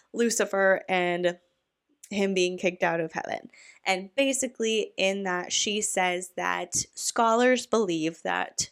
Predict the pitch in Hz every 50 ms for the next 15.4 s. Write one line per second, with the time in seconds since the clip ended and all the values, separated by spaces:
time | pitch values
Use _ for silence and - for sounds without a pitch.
0 | _ _ _ - - - - 190 170 165 - - 175 185 196 - - 214 208 190
1 | 165 165 - - 165 - 175 170 170 180 - _ _ _ _ _ _ _ _ _
2 | _ _ - 185 190 190 185 180 175 175 185 185 180 - 160 160 - - 165 -
3 | 170 170 165 170 175 175 - - 165 170 180 175 185 190 190 175 - - 180 175
4 | 170 170 - - 175 165 180 - - 170 165 - - 185 190 196 190 - - -
5 | - - - _ - 190 185 170 170 - - - - 214 202 202 - - - 208
6 | 208 208 202 - - - 190 190 185 175 175 170 170 170 170 - - - 180 170
7 | - - - 220 220 214 208 220 202 196 - - 190 190 190 - - 196 196 196
8 | 190 190 185 185 185 190 190 - - 190 180 190 196 - 185 185 - - - 196
9 | 180 180 180 - - 175 170 - - - - - - - - - 226 220 226 220
10 | 220 220 214 214 214 214 - - - - - - 190 185 180 180 - 185 185 175
11 | 175 175 - - - - 214 208 208 214 202 202 202 196 - 196 190 185 - 180
12 | 185 - - 185 185 190 190 - 185 180 180 175 165 - - 180 175 170 170 -
13 | 180 180 - - - 175 175 170 170 170 - - - 180 175 170 175 175 - 180
14 | 175 180 175 170 - - - 180 175 175 175 165 170 170 165 165 160 175 - -
15 | - - 240 233 226 220 214 220